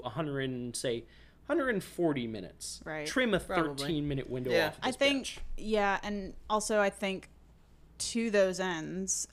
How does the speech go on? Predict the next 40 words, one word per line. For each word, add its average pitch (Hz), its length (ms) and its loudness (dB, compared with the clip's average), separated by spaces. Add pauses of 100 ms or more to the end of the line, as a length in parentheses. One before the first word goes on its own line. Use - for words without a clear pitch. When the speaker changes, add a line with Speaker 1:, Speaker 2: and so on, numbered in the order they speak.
Speaker 2:
um, 185 500 0
the 196 120 -2
things 202 300 -2
that 180 160 0
were 190 460 2
in-, 226 280 -2 (220)
included, 240 520 0
or 185 140 2
maybe 185 280 -4
lack 175 280 -2
thereof, 208 680 2
like, 185 460 0 (100)
also 165 580 2
were 175 120 -6
things 160 260 -6
that 160 80 -4
I 160 60 -4
did - 160 -6
not 131 200 -6
like. 131 240 -8 (360)
Um, 180 260 0
like, 175 180 -4
things 214 260 -2
that 202 80 2
are, 185 280 2 (260)
and 180 280 -6
again, 214 400 4
it's - 240 -6
just - 240 -6
me 196 120 -2
being 190 300 -2
over 175 180 -4
analytical, 180 580 -4
I'm 165 120 -8
sure, - 420 -4
but, 180 160 -2
like, 165 380 -4 (640)
certain 196 480 -2
things 185 420 -4
that 165 280 -4